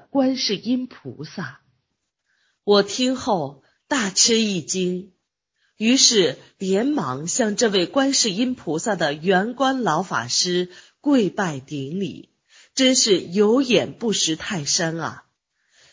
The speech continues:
在观世音菩萨面前，一时之间不知该说些什么才好。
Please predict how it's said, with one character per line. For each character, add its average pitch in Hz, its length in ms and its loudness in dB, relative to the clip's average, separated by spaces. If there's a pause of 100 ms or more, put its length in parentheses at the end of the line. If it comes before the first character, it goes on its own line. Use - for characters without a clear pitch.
(120)
在 165 240 2
观 240 300 -2
世 214 160 -2
音 220 180 -4
菩 156 220 -10
萨 180 180 -6
面 185 280 -4
前， 110 380 -8 (360)
一 302 200 6
时 202 260 2
之 196 200 0
间 196 440 -2 (260)
不 277 200 2
知 269 360 -2
该 285 320 0
说 294 220 0
些 277 200 0
什 151 240 -2
么 160 140 -6
才 147 280 -8
好。 120 400 -12